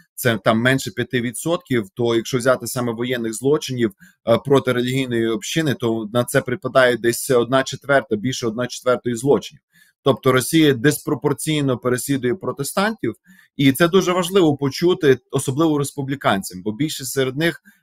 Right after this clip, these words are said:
е, якраз це їхній основний какус, це їхній основний, е, е, електорат. І тому ми таким чином, стратегічно розуміючи це все, підбираємо тих людей, які йдуть на зустрічі з конгресменами і сенаторами.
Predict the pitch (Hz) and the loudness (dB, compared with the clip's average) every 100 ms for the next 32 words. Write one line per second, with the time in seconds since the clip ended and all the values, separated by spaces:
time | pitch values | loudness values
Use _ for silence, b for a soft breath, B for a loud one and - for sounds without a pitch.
0 | - 127 120 120 117 123 135 135 - - | 2 6 6 4 -2 -2 2 2 2 0
1 | 135 131 135 131 - 131 131 131 120 160 | 0 0 -4 -4 -4 -8 -8 -8 -4 -2
2 | 151 107 - - 120 127 127 120 - 123 | 0 -2 -6 -4 -4 -4 -6 -8 -6 -8
3 | 127 127 120 113 - 113 107 101 B B | -8 -8 -8 -8 -4 0 0 -2 B B
4 | 127 - 117 127 131 127 - 139 147 98 | -4 4 6 8 8 6 4 4 4 2
5 | - - 131 127 123 123 120 117 147 165 | -2 -2 0 2 0 0 -2 0 0 4
6 | 208 165 170 175 156 - 143 - 175 190 | 4 6 4 2 -2 -2 -4 -2 -2 0
7 | 175 135 120 - 139 143 170 151 151 131 | 2 0 -2 0 2 2 2 -2 -2 -6
8 | - 120 120 120 127 139 147 139 127 110 | -6 -6 -6 -6 -6 -6 -4 -4 -4 -8
9 | - 110 - 170 180 - b b - 123 | -10 -10 -4 -4 -4 -8 b b -8 -2
10 | 117 131 143 143 131 - 139 131 117 120 | 4 6 6 4 2 0 -4 -4 -6 -2
11 | 123 113 98 117 113 117 131 117 104 117 | 0 0 -2 -8 -6 -6 -6 -6 -6 -8
12 | - 107 107 - 110 104 101 113 110 104 | -8 -10 -10 -10 -8 -8 -6 -4 -4 -4
13 | 95 - - 62 _ _ | -8 -8 -14 -20 _ _